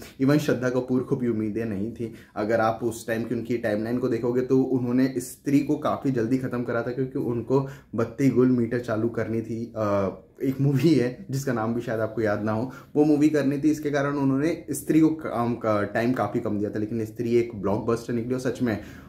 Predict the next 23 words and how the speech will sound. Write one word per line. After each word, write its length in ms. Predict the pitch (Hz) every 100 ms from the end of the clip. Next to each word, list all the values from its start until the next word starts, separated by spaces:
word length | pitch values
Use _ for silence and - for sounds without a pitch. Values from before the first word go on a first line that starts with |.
| -
उस 200 | - 151
टाइम 160 | 185 170
उस 220 | 160 - 143
मूवी 240 | 120 120
ने 160 | 131 120
रेज 240 | 110 113
बना 260 | 104 101 95
दिया 140 | 101
था। 80 | 117
मतलब 200 | 113 131
सच 260 | 131 -
में 80 | 135
एक 200 | 120 123 131 131 127
माहौल 380 | 104 113 131
बना 240 | 131 123 117
दिया 140 | 113
था 60 | 117
कि 300 | - 123 120
स्त्री 320 | 117 - 135 131
टू 120 | 127
को, 340 | 117 135 135 143
स्त्री 300 | - - 156
को 220 | 156 135